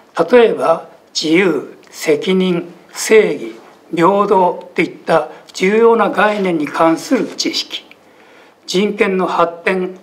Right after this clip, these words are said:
および侵害の歴史や現状などに関する知識、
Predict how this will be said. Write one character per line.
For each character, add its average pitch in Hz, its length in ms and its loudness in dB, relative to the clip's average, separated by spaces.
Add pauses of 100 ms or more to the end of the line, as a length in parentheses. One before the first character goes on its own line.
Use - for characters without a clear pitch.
(140)
お 160 60 0
よ 175 100 2
び 165 120 -2
侵 202 360 -4
害 202 260 0
の 185 300 -2 (100)
歴 - 260 0
史 - 220 -2
や 185 240 0 (240)
現 190 260 2
状 196 280 -2
な 185 140 0
ど 180 100 0
に 165 100 2
関 160 300 0
す - 180 -6
る 185 140 -4
知 - 180 -6
識、 - 220 -12